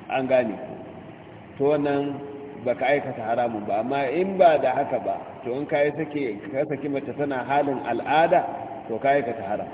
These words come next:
Halin al'ada din nan ba ana nufin sai lokacin da take yin jini ba. A'a, in dai da jini ya ɗauke ka kwanta da ita,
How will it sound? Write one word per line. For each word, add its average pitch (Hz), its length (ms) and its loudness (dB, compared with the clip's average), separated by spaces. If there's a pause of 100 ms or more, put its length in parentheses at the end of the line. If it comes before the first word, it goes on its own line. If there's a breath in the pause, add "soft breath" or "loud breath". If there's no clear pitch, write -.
(920)
Halin 180 460 8
al'ada 170 540 4
din 170 180 0
nan 180 400 0
ba 143 160 4
ana 175 240 2
nufin 170 320 0 (120)
sai 175 200 4
lokacin 180 520 2
da 147 80 4
take 156 180 -2
yin 131 280 0
jini 123 260 -2
ba. 117 280 0 (680)
A'a, 151 400 4 (640)
in 190 360 0
dai 196 280 8 (140)
da 175 140 6
jini 175 400 6
ya 175 120 10
ɗauke 156 500 2
ka 170 200 8
kwanta 147 480 4
da 127 100 0
ita, 101 320 -4